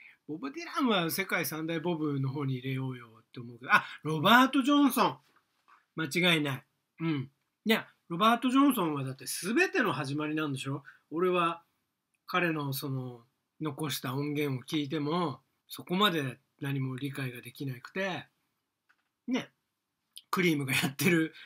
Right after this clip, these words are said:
クロスロードとかさ、ストーンズがやってるラブ・イン・ベインで、やっとロバート・ジョンソンを評価できるわけだけど、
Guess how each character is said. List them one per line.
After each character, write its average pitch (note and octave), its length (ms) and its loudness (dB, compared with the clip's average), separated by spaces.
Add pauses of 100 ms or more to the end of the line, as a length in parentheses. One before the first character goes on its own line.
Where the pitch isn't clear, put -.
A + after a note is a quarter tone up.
(120)
ク - 100 0
ロ D#3 120 2
ス E3 120 -2
ロ D3+ 160 0
ー C3 40 -6
ド B2+ 80 -12
と C3+ 100 -18
か C3 100 -12
さ、 D4 240 -2 (300)
ス - 100 -16
ト E3+ 120 -2
ー D#3+ 60 0
ン - 20 0
ズ C#3 80 -2
が C#3 80 0
や C3+ 60 -2
っ C3+ 40 -8
て D3 100 -6
る C#3 80 -2
ラ C#3 120 -2
ブ・ C3+ 120 -2
イ C#3 80 -2
ン・ C#3 40 -2
ベ C3 180 -4
イ - 80 -20
ン D3 40 -10
で、 A3 260 0
や F3 120 0
っ - 120 -12
と A#3 320 6 (1900)
ロ E3+ 140 -2
バ D3+ 120 0
ー D3 40 -6
ト・ D#3 100 -4
ジ C#3+ 100 -2
ョ D#3+ 60 0
ン D3+ 60 -2
ソ C#3 120 -6
ン C3 60 -6
を A#2+ 80 -12
評 C#3 160 -6
価 C3 100 -8
で B2 100 -12
き C#3+ 140 -8
る B2+ 80 -6
わ A#2+ 80 -12
け A#2+ 100 -14
だ G#2+ 120 -14
け A2+ 80 -18
ど、 A2+ 100 -18